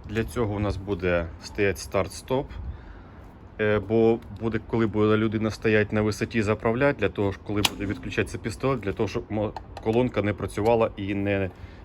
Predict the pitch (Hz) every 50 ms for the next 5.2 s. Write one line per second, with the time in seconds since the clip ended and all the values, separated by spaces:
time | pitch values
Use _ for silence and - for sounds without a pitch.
0 | - - - 104 101 92 92 104 101 107 107 104 101 92 - - 107 95 95 98
1 | 95 - - - - - - - - 95 85 92 85 78 76 76 - - - -
2 | - - - - - - - - - - - - - - - - - - - -
3 | - - - - - - - - 127 - 143 123 - 113 107 - - 113 110 110
4 | 98 113 110 - 107 110 101 104 98 90 - 107 104 - 113 107 104 101 95 -
5 | - - 104 95